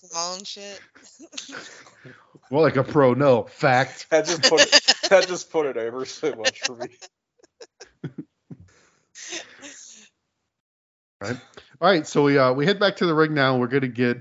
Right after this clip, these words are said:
Speaker 2: I would say, uh, <laughs> P T B N X T faves.
Speaker 3: Hmm.
Speaker 2: Um, I put 'em as Wes and Murph in here, but I think we've called them before,
Speaker 1: <laughs>
Speaker 2: um,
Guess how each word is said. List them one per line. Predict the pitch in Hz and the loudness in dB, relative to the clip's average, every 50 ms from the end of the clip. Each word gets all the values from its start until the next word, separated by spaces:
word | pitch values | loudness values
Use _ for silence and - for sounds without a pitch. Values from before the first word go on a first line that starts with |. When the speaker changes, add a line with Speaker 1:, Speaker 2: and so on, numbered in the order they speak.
| - | -6
Speaker 2:
I | - 156 | -6 -4
would | 208 269 - - | -4 -4 -6 -8
say, | - 254 214 214 196 175 156 135 123 - _ _ _ _ _ _ _ _ - | -4 -2 0 2 2 2 2 0 -2 -8 _ _ _ _ _ _ _ _ -4
uh, | - 139 131 135 123 127 147 131 - 175 156 _ _ | 0 2 4 4 4 4 2 2 0 -4 -6 _ _
<laughs> | _ _ _ _ | _ _ _ _
P | - 165 165 | -6 -6 -6
T | 135 165 151 | -2 -2 -2
B | 139 143 135 127 | 0 2 2 4
N | 131 | 4
X | 131 127 131 - | 2 0 -2 -6
T | - 135 127 | -2 -2 -2
faves. | 123 - - 120 120 120 120 120 120 120 120 - - _ | -2 0 2 2 2 4 2 0 0 -2 -8 -14 -18 _
Speaker 3:
Hmm. | - 165 165 135 113 107 - 139 | -18 -16 -16 -16 -16 -12 -4 0
Speaker 2:
Um, | 117 113 113 110 107 104 104 104 107 110 - _ - - - - - - - | 2 4 4 4 2 0 -2 -6 -8 -10 -12 _ -20 -20 -20 -20 -20 -10 -2
I | - 139 | -2 0
put | - - 214 | 2 4 2
'em | 233 185 | 4 6
as | 170 147 120 - | 4 4 4 2
Wes | 120 123 131 139 131 - | 2 4 4 4 4 0
and | 131 113 110 | -4 -2 0
Murph | 113 123 127 123 117 - - | 2 4 4 4 2 0 -4
in | 113 104 | -4 -2
here, | 104 107 104 101 | -2 -4 -4 -2
but | 113 110 | -2 -2
I | 107 107 | -2 -2
think | 110 147 123 - | -2 -6 -4 0
we've | 127 117 110 - - - - - - | 0 0 0 -2 -6 -8 -10 -8 0
called | - 120 117 107 | 2 2 2 2
them | 110 101 | -2 -6
before, | 110 107 - - 120 113 110 110 120 | -8 -8 -4 0 2 2 2 2 2
Speaker 1:
<laughs> | |
Speaker 2:
um, | 131 117 107 104 104 107 101 107 110 113 110 104 | 0 0 0 0 0 -2 -2 -4 -6 -8 -10 -12